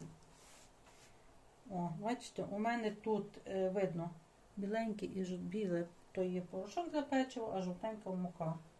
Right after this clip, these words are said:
Це я просто перемішую і зараз буду вводити сюди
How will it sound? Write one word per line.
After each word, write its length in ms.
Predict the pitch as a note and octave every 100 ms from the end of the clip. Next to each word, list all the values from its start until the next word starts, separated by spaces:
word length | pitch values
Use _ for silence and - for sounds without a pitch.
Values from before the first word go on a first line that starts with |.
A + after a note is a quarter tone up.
| - - - - - - - - - - -
Це 160 | G#3
я 80 | F#3
просто 400 | F3+ F#3 F3+ -
перемішую 840 | F3+ F#3+ G#3 A#3 D#4 F4+ D4+ C#4 C4
і 100 | G3
зараз 300 | G3+ G3 F#3
буду 240 | G3 F#3
вводити 680 | F3 F3 F3 G3 C4+ C#4 B3+
сюди 580 | - F#3 D#3+ F#3+ G#3+